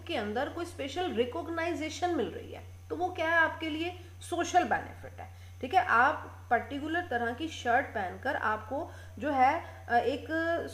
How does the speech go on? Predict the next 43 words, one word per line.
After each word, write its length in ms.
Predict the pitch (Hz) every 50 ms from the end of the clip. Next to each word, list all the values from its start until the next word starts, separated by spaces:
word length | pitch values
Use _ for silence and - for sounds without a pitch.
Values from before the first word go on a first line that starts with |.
| -
social 420 | - 277 277 277 277 349 359 359 311
recognition 1040 | 226 220 233 - 311 320 269 285 285 277 285 311 269 214 247 277 269 - 349 339 294
दी 140 | 220 214 185
जा 160 | 190 180 -
रही 180 | - 185 180 180
है। 100 | 180 180
अब 60 | 180
जैसे 240 | 208 220 226 285 285
हम 100 | 294 294
example 440 | 269 262 269 240 240 247 302 311
ले 120 | 302 294 294
सकते 280 | - 311 - - 311
हैं 360 | 320 359 349 - - - - -
कि 60 | 320
अगर 160 | 330 339 359
हम 160 | 381 349 -
playground 500 | - 294 302 330 311 302 302 302 302 294
में 120 | 302 311 226
जा 120 | 214 170
रहे 140 | - - 139
हैं, 140 | 143 - - - - - - -
तो 80 | - -
क्या 140 | - 339 339
हम 140 | 370 370
playground 600 | 359 - - 240 254 320 339 320 302 277 269 269
में 160 | 285 339 339 -
party 320 | 247 226 226 - - 277
wear 320 | 262 294 320 330 339 330 - - - - - - -
जो 160 | 196 247 311
है, 440 | 302 285 277 269 294 311 - - - - - -
अ, 200 | 233 233 240 240
dress 280 | 240 208 226 262 294 -
पहन 220 | - 302 285 302
के 120 | 294 349 349
जाएंगे? 360 | 294 294 302 349 370 403 392
नहीं, 360 | 311 220 214 254 349 480 508
हम 160 | - 220 240
sports 480 | 240 - - - 285 311 330 320 - -
wear 140 | 277 294 294
पहनेंगे, 400 | 285 240 185 - 180 220 247 311
वहां 180 | 302 285 285
पर 140 | 277 302 320
अपने 300 | 311 302 - 302 392 466